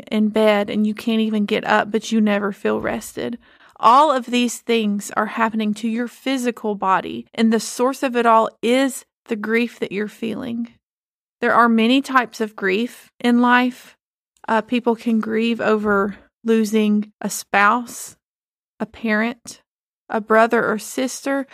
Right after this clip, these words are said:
You can even grieve over losing a job or something that's in your life that's not a person. And while I haven't experienced all of those different types of griefs, I believe that losing a child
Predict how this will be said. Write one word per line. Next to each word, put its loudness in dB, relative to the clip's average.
You -2
can 2
even 2
grieve -2
over 2
losing 0
a -2
job 2
or 2
something -2
that's -6
in 2
your 0
life 0
that's -2
not 2
a -4
person. -4
And -2
while 4
I 2
haven't -2
experienced -4
all 4
of -4
those 0
different -6
types -6
of -12
griefs, -12
I 4
believe 0
that -2
losing 0
a -4
child 0